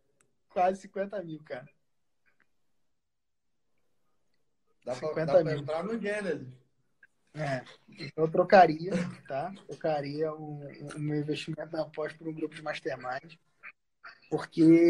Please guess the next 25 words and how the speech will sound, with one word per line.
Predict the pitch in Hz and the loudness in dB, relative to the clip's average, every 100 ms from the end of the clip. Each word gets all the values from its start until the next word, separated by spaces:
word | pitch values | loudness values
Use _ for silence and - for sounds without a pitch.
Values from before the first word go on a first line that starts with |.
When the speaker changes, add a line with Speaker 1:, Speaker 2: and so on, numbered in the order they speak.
| 170 165 160 _ | 6 4 -4 _
Speaker 1:
e, | 180 | -8
e, | 175 196 196 | -4 -2 6
e | 226 | 8
aí | 240 | 8
quando | 269 269 | 4 0
eu, | 240 | -2
quando | 233 226 | -4 -2
eu | |
falo | 220 214 | 0 0
isso, | 208 | -2
eu | 220 | -10
tô | 220 | -6
falando | 220 214 | -4 -4
assim: | 208 - 208 185 156 143 - | -8 -6 -6 -6 -8 -14 -4
aprender | 185 - 214 190 202 226 | -2 0 0 4 2 2
com | 233 | -4
quem | 220 233 220 | -12 -12 -12
faz, | - 175 180 185 185 | -6 -4 -2 -2 -4
não | 170 180 | -8 -8
aprender | 190 185 180 | -8 -10 -12
com | 175 | -14
quem | 180 185 | -14 -16
sabe | - 170 170 | -6 -6 -6
teoricamente, | - 165 165 175 151 135 - - | -6 -6 -6 -8 -8 -14 -20 -20
entendeu? | 127 156 | -8 -8